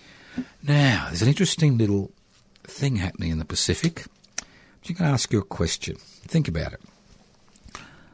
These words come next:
What did the Whitlam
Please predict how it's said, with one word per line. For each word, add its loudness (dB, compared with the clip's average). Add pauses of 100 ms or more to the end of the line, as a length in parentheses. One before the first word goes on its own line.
(480)
What 6 (680)
did 2 (300)
the 2
Whitlam 4